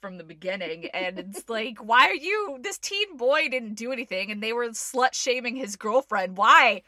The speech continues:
Speaker 1: Why are you like this, people? However,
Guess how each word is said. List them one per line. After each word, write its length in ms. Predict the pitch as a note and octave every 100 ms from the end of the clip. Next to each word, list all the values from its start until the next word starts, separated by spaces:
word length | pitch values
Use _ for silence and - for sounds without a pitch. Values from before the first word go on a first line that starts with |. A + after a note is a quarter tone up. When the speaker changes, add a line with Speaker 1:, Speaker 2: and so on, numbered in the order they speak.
| _
Speaker 1:
Why 380 | A#3 D4 A#4+ G4
are 80 | E4+
you 180 | D4+ D4
like 280 | D4 A#4+ -
this, 200 | A#3 -
people? 420 | B3+ G#3 F#3+ G3+ - - -
However, 840 | D4 D4 D4+ F4 G3+ E3 D3+